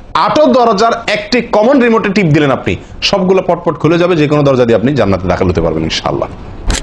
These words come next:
আমরা সকলেই কম বেশ জানি যে অজু বা পবিত্রতা, এটা হলো সালাতের চাবি। নবী সাল্লাল্লাহু আলাইহি সাল্লামের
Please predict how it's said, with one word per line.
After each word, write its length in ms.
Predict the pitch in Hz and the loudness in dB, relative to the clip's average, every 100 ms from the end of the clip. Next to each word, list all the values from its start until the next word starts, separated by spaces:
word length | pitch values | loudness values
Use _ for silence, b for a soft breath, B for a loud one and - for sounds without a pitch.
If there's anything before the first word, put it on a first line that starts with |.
| - | -4
আমরা 200 | 147 175 | 0 0
সকলেই 360 | - 156 180 190 | 0 0 2 2
কম 180 | 165 | 2
বেশ 180 | 143 117 | 2 2
জানি 380 | 113 113 127 117 | 0 0 0 0
যে 340 | 101 101 95 - - - | 0 0 0 -2 -12 -4
অজু 340 | - 151 147 156 | 0 2 4 2
বা 160 | 143 | 2
পবিত্রতা, 680 | 127 170 180 - 120 - 82 - - - - - | 0 0 0 0 -2 0 -4 -6 -14 -16 -16 -6
এটা 200 | 131 131 | -2 2
হলো 340 | 139 151 180 - | 2 4 2 0
সালাতের 520 | - 117 117 - 185 247 - - - - | 0 2 0 0 -2 -4 -16 -18 -12 -2
চাবি। 280 | 123 117 98 - - - - - - - - - - - - | 0 0 -2 -6 -16 -16 -14 -12 -12 -12 -12 -12 -10 -6 0
নবী 140 | 120 | 0
সাল্লাল্লাহু 440 | 123 123 117 117 120 | 2 0 2 2 2
আলাইহি 80 | |
সাল্লামের 720 | 135 135 151 143 147 - - | 2 2 2 0 -2 -6 -12